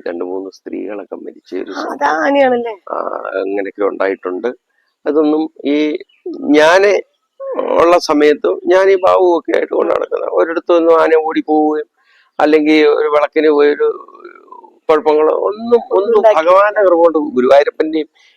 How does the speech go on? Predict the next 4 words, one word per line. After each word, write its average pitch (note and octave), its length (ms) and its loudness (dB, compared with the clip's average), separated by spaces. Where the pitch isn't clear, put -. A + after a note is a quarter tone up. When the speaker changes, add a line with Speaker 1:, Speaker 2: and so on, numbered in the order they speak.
Speaker 1:
എന്റെ C3+ 260 4
ആശാന്റെയൊക്കെ, C#3+ 800 0
ഏഹ്, - 320 -2
നന്മ B2+ 220 0